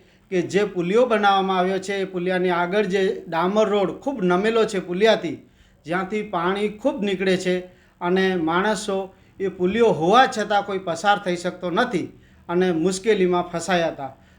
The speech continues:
બે ત્રણ દિવસ ગામના માણસો પેલી બાજુ ફસાઈ ગયા હતા અને તેઓ ગામથી દૂર રહ્યા હતા અને ઘણી મુશ્કેલી વેઠવી પડી હતી. પણ હવે તંત્રને વિનંતી છે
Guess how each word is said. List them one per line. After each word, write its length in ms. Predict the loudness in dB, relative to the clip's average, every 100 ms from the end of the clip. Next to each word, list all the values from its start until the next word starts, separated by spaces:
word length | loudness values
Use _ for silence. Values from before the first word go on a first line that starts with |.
| -6
બે 140 | -4
ત્રણ 240 | 0 0 2
દિવસ 300 | 2 0 0
ગામના 340 | 2 2 2
માણસો 640 | 2 2 0 -4 -6 -6 -12 -20 _
પેલી 240 | -2 0 0
બાજુ 480 | 0 0 -2 -8 -12 _ -10
ફસાઈ 320 | -6 -2 0
ગયા 300 | 2 2 2
હતા 440 | 2 -2 -2 -8 _ _ -4
અને 360 | -2 0 -2
તેઓ 300 | -2 -2 0
ગામથી 720 | 0 0 0 -2 -2 -4 -4 -10 _ -16
દૂર 280 | 0 2 4
રહ્યા 280 | 4 6 4
હતા 260 | 2 -6 -10 -12
અને 200 | -4 -2
ઘણી 280 | -2 0 0
મુશ્કેલી 500 | 0 0 -2 0 0
વેઠવી 300 | 0 0 0
પડી 260 | 0 -2 -6
હતી. 320 | -8 -14 -16 _ _ -8
પણ 140 | 0
હવે 120 | 2
તંત્રને 500 | 2 0 0 -2 0
વિનંતી 400 | 0 0 -4 -6
છે 220 | 0 0